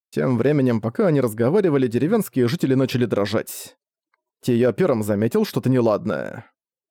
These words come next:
Внезапно до них донесся топот копыт. Крокто проследил за испуганным взглядом жителей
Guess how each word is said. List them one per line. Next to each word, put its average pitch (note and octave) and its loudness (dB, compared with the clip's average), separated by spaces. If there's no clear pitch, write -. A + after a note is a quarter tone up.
Внезапно A2 -2
до A#2+ 2
них C#3 0
донесся B2+ 0
топот - -4
копыт. - -2
Крокто D3 0
проследил D#3+ 0
за C3 2
испуганным B2+ 0
взглядом G#2+ -2
жителей C3 0